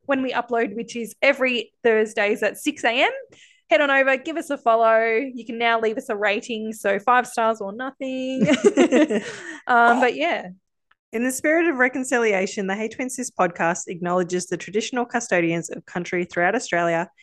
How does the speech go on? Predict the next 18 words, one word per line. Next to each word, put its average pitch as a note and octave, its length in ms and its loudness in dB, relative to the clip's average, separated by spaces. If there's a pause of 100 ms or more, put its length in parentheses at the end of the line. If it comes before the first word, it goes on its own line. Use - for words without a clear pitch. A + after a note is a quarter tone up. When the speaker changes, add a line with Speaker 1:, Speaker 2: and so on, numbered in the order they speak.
(240)
Speaker 2:
and F3+ 100 -2
their F#3 100 0
connections A3 500 -6
to G#3 120 -4
land, F3+ 280 0
sea, E3+ 220 -4
and E3+ 100 -4
community, D3+ 560 -6 (300)
we G#3 100 2
pay B3 180 2
our C4+ 120 6
respect B3 400 0
to G3+ 60 -2
their E3+ 160 2
elders F#3+ 320 -2
past F#3 340 -4
and C#4+ 100 -12
present G3 380 -4